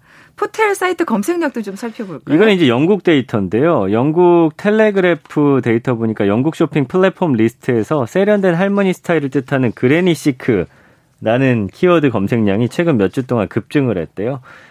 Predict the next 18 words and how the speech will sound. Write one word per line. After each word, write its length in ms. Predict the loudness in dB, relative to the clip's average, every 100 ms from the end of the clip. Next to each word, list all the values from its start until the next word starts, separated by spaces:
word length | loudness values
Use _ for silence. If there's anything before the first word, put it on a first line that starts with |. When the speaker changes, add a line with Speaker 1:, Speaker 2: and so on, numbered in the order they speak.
| _
Speaker 2:
그리고 200 | -6 -4
국내에서도 960 | -2 0 2 2 2 0 0 0 0 -2 -6 -20 -20 -20 _
온라인 320 | -4 0 2 0
쇼핑 280 | -2 -2
사이트에서 1080 | 0 0 0 -4 -4 0 2 0 0 0 -2 -8 _
손뜨개 520 | -4 -2 0 2 2
검색하면 600 | 0 -2 -4 -4 -4 -4
이백 340 | -2 0 0 0
여 80 |
종이나 340 | -2 -4 -6 -4
Speaker 1:
어. 640 | -2 0 -2 -4 -4 -6 -4
Speaker 2:
검색이 420 | -2 -2 -2 -2
되고요. 440 | -4 -8 -6 -8 -6
이 120 | -4
관계자들이 760 | -2 0 0 0 -2 -2 -2
<laughs> 20 |
이야기하는 480 | 0 0 0 -2 -2
게 240 | -2 -2